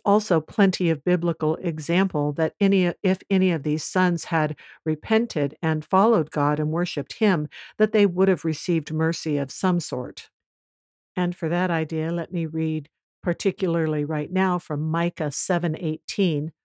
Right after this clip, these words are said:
"Who is a God like you, pardoning iniquity and passing over the transgression of the remnant of his heritage? He does not retain his anger forever because he delights in mercy."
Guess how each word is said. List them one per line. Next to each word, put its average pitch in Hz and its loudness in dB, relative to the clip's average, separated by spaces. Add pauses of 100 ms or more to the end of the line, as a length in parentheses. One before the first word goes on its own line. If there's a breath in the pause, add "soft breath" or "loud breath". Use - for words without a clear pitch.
(420)
"Who 233 4
is 233 0
a 202 2
God 185 0
like 160 -2
you, 156 -2 (100)
pardoning 180 2
iniquity 165 -2
and 147 -4
passing 175 0
over 180 0
the 185 -6
transgression 180 0
of 175 -2
the 175 0
remnant 175 0
of 160 -2
his 170 -4
heritage? 175 -2 (500 loud breath)
He 208 2
does 202 4
not 208 2
retain 196 0
his 175 -4
anger 175 0
forever 170 0 (280 soft breath)
because 185 0
he 190 0
delights 170 0
in 165 0
mercy." 156 -4